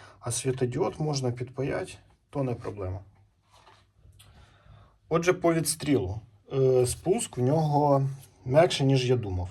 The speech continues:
Тобто самовзводом він стріляє досить просто. Ось цього шага я не відчував. Але, в принципі,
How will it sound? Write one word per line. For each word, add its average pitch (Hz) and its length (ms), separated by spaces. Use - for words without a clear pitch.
Тобто 120 320
самовзводом 135 840
він 143 120
стріляє 123 600
досить 139 600
просто. 117 520
Ось 131 220
цього 131 440
шага 143 500
я 120 180
не 117 100
відчував. 147 600
Але, 135 360
в 233 40
принципі, 165 1080